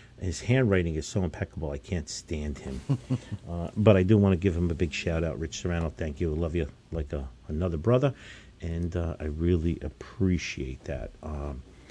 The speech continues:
so, Rich, we're gonna go to the F-, Friends of the N R A dinner.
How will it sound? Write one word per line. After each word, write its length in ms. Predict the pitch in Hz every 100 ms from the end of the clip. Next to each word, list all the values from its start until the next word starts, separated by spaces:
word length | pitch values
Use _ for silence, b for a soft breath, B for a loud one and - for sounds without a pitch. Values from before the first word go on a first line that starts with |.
| B -
so, 440 | - 87 85 76
Rich, 320 | 92 104 - 110
we're 80 |
gonna 200 | 95 101
go 120 | 95 98
to 80 |
the 160 | 90 76
F-, 520 | 85 - 87 78 -
Friends 320 | - - 98
of 80 | 87
the 100 | 82
N 80 | 82
R 120 | 85
A 80 | 78
dinner. 360 | 73 82 78